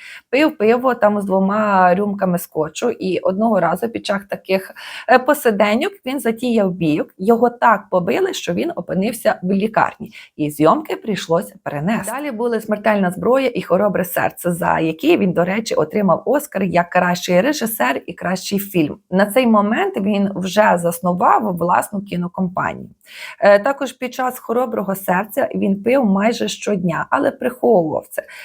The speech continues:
В студії нібито не знали, бо він виконував свою роботу без ніяких зривів. Але після зйомок він, ну, були такі вечори, які він просто, ну, взагалі нічого не пам'ятає.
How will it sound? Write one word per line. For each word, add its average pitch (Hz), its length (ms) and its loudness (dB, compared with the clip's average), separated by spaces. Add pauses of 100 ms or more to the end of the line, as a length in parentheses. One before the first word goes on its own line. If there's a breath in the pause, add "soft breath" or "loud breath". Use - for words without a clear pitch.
(200 loud breath)
В - 60 -20
студії 240 480 2
нібито 220 440 2
не 233 140 4
знали, 349 380 2
бо 214 160 0
він 220 160 0
виконував 196 640 0
свою 196 360 -2
роботу 214 440 -2
без 202 500 0 (140)
ніяких 180 540 -2
зривів. 143 400 -2 (360 loud breath)
Але 214 260 2
після 226 420 -2
зйомок 190 540 -4
він, 196 300 -2 (360)
ну, 208 380 2 (400)
були 233 340 2
такі 233 260 0
вечори, 285 640 0
які 233 300 -4
він 214 260 0
просто, 247 460 0
ну, 196 320 2 (120)
взагалі 226 420 0
нічого 196 300 0
не 196 100 2
пам'ятає. 196 460 -2